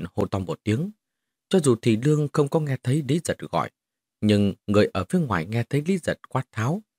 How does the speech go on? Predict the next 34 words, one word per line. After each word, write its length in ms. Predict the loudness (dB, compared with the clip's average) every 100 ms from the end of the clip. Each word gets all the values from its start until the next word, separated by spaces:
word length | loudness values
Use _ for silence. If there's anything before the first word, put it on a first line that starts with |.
| _ 0
cũng 220 | 0 0 -2
sẽ 100 | -2
đi 140 | -2
báo 260 | -2 -4 -4
cho 100 | -4 -4
Thị 160 | -6 -2
Lương. 160 | -4 -4 _ _ _ _ _ _ _ _ 0
Rất 180 | 0 2
nhanh 280 | 0 0 0
Thị 200 | -2 0
Lương 140 | 0
đi 100 | 0
vào 200 | 0 -4
sân 300 | -2 -4 -2
nhỏ 240 | -2 -4 -6 _
gặp 200 | -4 -2
Lý 120 | -2
Giật. 240 | 0 -2 -6 _ _ _ _ _ _ 2
"Thiếu 160 | 2
gia, 240 | 4 -2 -4 _ -2
ta 100 | 2
tới 180 | 2 2
rồi." 180 | 0 -4 _ _ _ _ _ _ _ -2
Thị 100 | 2
Lương 180 | 4 4
nhìn 180 | 2
thấy 140 | 2 0
Lý 140 | 0 0
Giật 160 | -2 -2 -4
rất 180 | -4 -2
là 80 | -2
cung 220 | -2 -4
kính 240 | -2 -4
nói. 220 | -4 -6